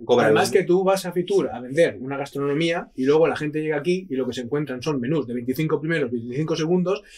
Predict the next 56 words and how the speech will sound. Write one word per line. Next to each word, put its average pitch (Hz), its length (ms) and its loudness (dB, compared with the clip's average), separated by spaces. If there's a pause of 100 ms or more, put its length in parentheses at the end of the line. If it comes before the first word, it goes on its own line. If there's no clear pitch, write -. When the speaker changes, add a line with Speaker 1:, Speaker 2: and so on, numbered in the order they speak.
Speaker 2:
que - 80 -6
en 147 60 0
la 131 100 -2
cocina 160 380 -2
hay 139 200 0 (180)
una 160 200 2
bombona 160 380 2
de 160 80 0
butano 180 380 2 (180)
y 156 140 -4
seis 165 200 2
microondas, 147 640 2
que 127 80 -6
te 117 80 -8
calientan 123 320 -2
las 147 140 -2
alubias, 185 340 4
te 139 80 -6
calientan 131 320 -6
las 143 80 -4
lentejas, 180 400 0
te 147 80 -2
calientan 131 360 -8
no 139 60 -4
sé 143 80 -2
qué, 175 220 -2 (140)
y 160 80 0
eso 185 80 2
es 185 60 0
el 170 80 -2
menú 170 200 0
que 147 80 -8
está 135 140 -6
ofreciendo 123 360 -6
Speaker 1:
Vale, 104 320 2
pero 107 180 4
Speaker 2:
mucha 143 100 4
Speaker 1:
eso 131 40 4
Speaker 2:
parte 131 180 -6
de 117 60 -12
Península. 135 460 -6 (100)
O 131 40 -2
sea, 117 420 -4
esta, 143 300 -4 (100)
tampoco - 340 0
es - 280 -2
fiel 139 180 -2
a 120 80 -6
la 110 120 -6
realidad 110 300 -10
que 113 120 -8
se 113 100 -14
vende 104 400 -12
fuera 107 300 -10
de, 98 80 -12
de 90 200 -16